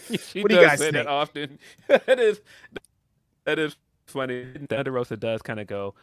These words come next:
Speaker 1: "Well, my boss told me."
Speaker 2: Mm-hmm. It's like, we
Speaker 1: And
Speaker 2: know
Speaker 1: so,
Speaker 2: who your boss is,
Speaker 1: um,
Speaker 2: Thunder.
Speaker 1: I, I think that this stuff has been very messy for a long time with Britt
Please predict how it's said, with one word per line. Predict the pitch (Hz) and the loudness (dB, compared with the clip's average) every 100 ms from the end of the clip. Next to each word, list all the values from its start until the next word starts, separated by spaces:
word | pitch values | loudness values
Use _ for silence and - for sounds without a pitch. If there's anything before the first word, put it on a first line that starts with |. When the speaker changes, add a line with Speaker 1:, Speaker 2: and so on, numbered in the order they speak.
| - | -14
Speaker 1:
"Well, | 110 | -4
my | 143 190 | 2 2
boss | 120 190 208 - | 4 6 6 4
told | - 117 - 113 101 - _ _ | -4 -6 -6 -10 -10 -16 _ _
me." | 101 | -4
Speaker 2:
Mm-hmm. | 156 160 175 185 202 214 _ | -2 0 0 0 -2 -8 _
It's | - - - | -20 -18 -8
like, | 151 | -6
we | 143 208 | -2 -4
Speaker 1:
And | |
Speaker 2:
know | 240 | -2
Speaker 1:
so, | 147 139 | 0 0
Speaker 2:
who | |
your | 196 | 0
boss | 127 156 180 - | 0 -2 -2 -6
is, | 127 113 - | -6 -6 -2
Speaker 1:
um, | 147 | 0
Speaker 2:
Thunder. | 156 156 147 - _ _ _ _ _ _ _ _ _ _ _ _ _ - | 4 2 2 -4 _ _ _ _ _ _ _ _ _ _ _ _ _ -16
Speaker 1:
I, | - 185 - - | -10 -10 -10 -4
I | 160 | -2
think | 160 135 123 | -2 -8 -10
that | 110 98 | -14 -14
this | 110 | -14
stuff | - - 101 - | -12 -12 -12 -12
has | 95 _ - | -16 _ -14
been | 104 98 95 _ _ _ | -14 -14 -20 _ _ _
very | 101 107 101 98 | -12 -8 -8 -8
messy | 92 98 - | -10 -10 -10
for | 95 101 98 | -12 -8 -8
a | |
long | 92 92 95 | -8 -10 -12
time | - 95 98 | -12 -10 -10
with | 98 98 _ | -12 -16 _
Britt | 107 104 | -10 -10